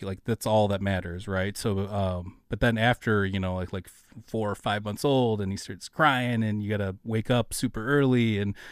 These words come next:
it's like, "Oh, I don't have any time to, you know, meditate or center myself." But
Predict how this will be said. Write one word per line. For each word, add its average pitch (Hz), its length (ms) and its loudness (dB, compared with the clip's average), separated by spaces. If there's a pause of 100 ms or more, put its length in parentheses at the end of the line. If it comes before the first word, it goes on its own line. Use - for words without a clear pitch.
(140)
it's - 100 -14
like, 117 120 -10
"Oh, 135 60 -4
I 131 240 0
don't 123 140 -2
have 117 140 -4
any 113 140 -4
time 120 520 0
to, 104 340 2
you 117 120 -4
know, 101 140 0
meditate 104 560 0
or 95 60 -4
center 120 380 2
myself." 98 420 -2
But 110 200 0